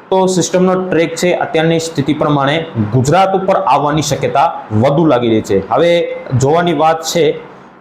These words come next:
કે સિસ્ટમ આપણે આ વીડિયોમાં ચર્ચા કરીશું, ત્યાં સુધી આ બધો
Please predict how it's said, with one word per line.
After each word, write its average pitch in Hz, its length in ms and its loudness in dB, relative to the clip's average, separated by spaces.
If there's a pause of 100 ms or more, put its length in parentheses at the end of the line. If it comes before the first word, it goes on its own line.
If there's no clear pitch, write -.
કે 160 60 0
સિસ્ટમ 175 540 0 (480)
આપણે 143 520 0 (360)
આ 123 120 2
વીડિયોમાં 135 380 0
ચર્ચા 131 220 -2
કરીશું, 139 300 0
ત્યાં 135 140 0
સુધી 120 160 0
આ 123 100 2
બધો 123 320 0